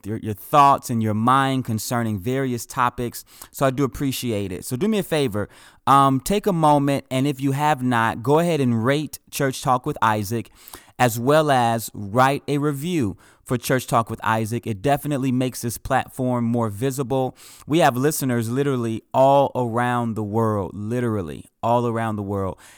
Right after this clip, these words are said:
And I'm just grateful for the ones who consistently listen in, uh, and take time and give me feedback. Um, ag-, again, I do not take you for granted. So take a moment now,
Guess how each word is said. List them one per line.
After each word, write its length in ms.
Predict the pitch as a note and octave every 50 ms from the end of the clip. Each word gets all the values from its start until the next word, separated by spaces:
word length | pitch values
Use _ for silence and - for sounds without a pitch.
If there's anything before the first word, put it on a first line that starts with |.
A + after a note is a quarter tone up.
| - _
And 140 | - A2 A#2
I'm 140 | A#2+ B2+ A#2
just 180 | C3+ B2 A2
grateful 540 | F#2+ G#2+ A#2+ B2+ C3 B2+ B2 - B2+ B2 A#2+
for 180 | - - B2+ A#2+
the 100 | G#2+ A2+
ones 540 | G#2+ A2 A#2 A#2 A#2 A2+ A2+ A2+ A2 - -
who 140 | C3 A#2
consistently 960 | - - A2 G2+ G2+ - - - D#3+ D3+ - - - D3+ - - B2+ C3 B2+ B2
listen 400 | B2 B2+ C3 - - C3+ B2 A#2+
in, 340 | A#2 A2+ A2+ A2 A2+ - - - - - - - _ _
uh, 220 | G#2 A2 A2 G#2+ - -
and 200 | A2+ A2 G#2 -
take 280 | - D3 C3+ - -
time 560 | - - C3+ C3 B2+ B2 A#2+ A#2 A#2 A#2 C3+ - -
and 220 | G2 G#2+ G#2 F#2+
give 180 | F#2+ C3+ C3+ A#2+
me 180 | B2+ B2+ B2
feedback. 760 | A2+ - - B2+ A#2+ A#2 G#2+ G2 A#2+ A#2 A2+ A2 F2+ - - - - - - - - _ _
Um, 480 | G#2 G#2+ A2 A2 G#2+ G#2+ G#2+ G#2 F#2+ -
ag-, 220 | A2 A2 G#2 G2+ -
again, 640 | - A2 G2+ F#2+ - A#2+ B2 B2+ B2 B2 B2 A#2+ A2 - -
I 140 | G#2+ G#2+
do 240 | G#2 G2 F#2 B2 B2+
not 260 | B2 A#2+ A2+ - -
take 240 | - - A#2 G#2+ -
you 80 | G#2+ G#2+
for 140 | - - F#2+
granted. 420 | F#2 G2+ G#2 F#2 F2 D#2+ C#2 -
So 80 | - A2
take 220 | - F3+ F#3 -
a 60 | F3+
moment 360 | E3 E3 D#3 D3 C#3+ B2 -
now, 360 | G#2 B2 A#2 A#2 A#2 A2+ A2